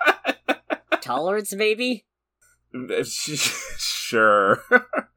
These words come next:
Speaker 2: You look like you've had a lot of things shoved up your ass. I, I wouldn't say a lot of things. Maybe a lot of variations of one symptom. <laughs>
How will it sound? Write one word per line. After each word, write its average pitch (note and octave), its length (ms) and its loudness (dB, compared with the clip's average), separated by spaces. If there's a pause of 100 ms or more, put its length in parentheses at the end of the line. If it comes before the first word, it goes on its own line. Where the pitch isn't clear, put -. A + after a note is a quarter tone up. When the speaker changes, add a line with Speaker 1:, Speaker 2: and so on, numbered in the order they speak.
(1400)
Speaker 2:
You F3+ 140 -4
look F3+ 120 -4
like E3+ 180 0
you've F3+ 100 -8
had E3+ 120 2
a E3 40 -4
lot D#3 160 2
of D3+ 80 -2
things D3+ 160 -6
shoved D#3 260 -4
up D#3 120 -6
your D3+ 120 -6
ass. D3 280 -4
I, F#3 300 -2
I G3 40 -2
wouldn't G3 160 -10
say F3 140 -4
a C#3+ 80 -2
lot D3+ 260 -2
of D#3 80 -12
things. C#3 380 -8
Maybe D3+ 240 -8
a D3 80 -6
lot C#3+ 200 -2
of C#3+ 60 -18
variations C#3+ 560 -8
of A2+ 100 -16
one C#3+ 400 -8
symptom. - 720 -6
<laughs> - 40 -20